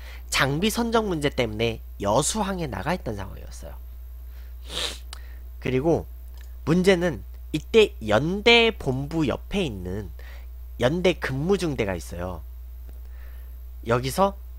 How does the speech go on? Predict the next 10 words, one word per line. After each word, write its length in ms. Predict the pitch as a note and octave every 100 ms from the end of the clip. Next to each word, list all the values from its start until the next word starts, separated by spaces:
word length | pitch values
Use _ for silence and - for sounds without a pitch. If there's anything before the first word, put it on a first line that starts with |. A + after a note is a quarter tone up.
| - - - - - - - - - - - - -
총소리가 1000 | - F4+ F#4 - E4 D#4 C4 G#3+ F#3 - - - - - - - - - - -
한 260 | - A#3
발 240 | G#3+ G3+ G#3 - -
탕 280 | - - - -
터진 260 | - G3+ C#3+
거야. 200 | C3 - - - - - - - - - - - - - - - -
그리고 440 | - D3 E3 D#3+ G2+
연대 640 | A2 E3 F#3 F#3+ G3+ F#3+
정문의 880 | - A2 A#2 C3 C3+ C3+ C#3 C#3+ B2
위병소에서 880 | G#2 B2 B2+ C3 A#2 F#2 A#2 F#3+